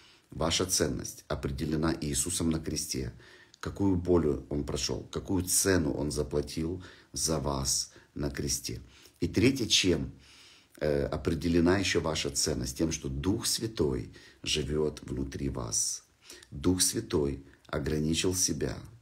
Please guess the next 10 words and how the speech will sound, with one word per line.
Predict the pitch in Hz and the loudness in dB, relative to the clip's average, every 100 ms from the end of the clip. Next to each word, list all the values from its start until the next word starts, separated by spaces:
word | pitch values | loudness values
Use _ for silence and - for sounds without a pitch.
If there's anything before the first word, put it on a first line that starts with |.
| _ _ - - | _ _ -14 0
и | 80 | 0
отделил | 71 73 82 82 71 | 2 0 2 2 2
себя | - 69 80 71 | 0 2 2 0
от | - 82 | -2 -2
себя | - 69 73 62 - - _ _ _ _ _ _ - | -2 0 -2 -4 -8 -18 _ _ _ _ _ _ -6
и | 87 | -2
поместил | 90 80 78 - 92 | 2 2 0 2 2
себя | 92 - 73 78 67 65 - - - | 4 0 0 0 -2 -4 -14 -20 -10
внутрь | 67 90 95 95 | 2 6 6 2
тебя, | - 90 76 69 | 0 -2 0 -2